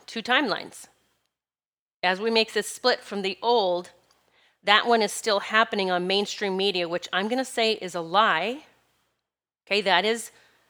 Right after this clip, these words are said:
that's the lie. That old narrative is the lie.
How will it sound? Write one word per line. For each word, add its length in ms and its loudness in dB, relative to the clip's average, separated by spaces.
that's 300 -2
the 160 2
lie. 480 6
That 320 2
old 360 4
narrative 640 2
is 220 -4
the 120 -2
lie. 440 -2